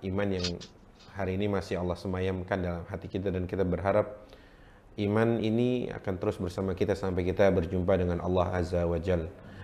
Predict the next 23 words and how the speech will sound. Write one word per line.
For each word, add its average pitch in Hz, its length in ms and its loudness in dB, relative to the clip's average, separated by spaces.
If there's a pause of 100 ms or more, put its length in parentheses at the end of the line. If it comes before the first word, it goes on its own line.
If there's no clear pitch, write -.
(160)
Salawat 104 320 6
dan 101 160 6
salam 107 240 4
kepada 95 240 0
Nabi 92 240 0
kita 95 160 0
Muhammad 92 400 -2
sallallahu 90 420 2
alaihi 87 220 -2
wasallam, 107 640 0
teladan 95 400 0
kita, 104 400 2
junjungan 92 400 -2
kita, 104 480 2 (760)
eh, 92 720 0 (500)
dan 101 220 -2
untuk, 98 400 -2 (400)
eh, 92 240 0
para 92 320 2
keluarganya, 98 720 4
para 92 240 -2
sahabatnya, 98 580 2
dan 90 300 -2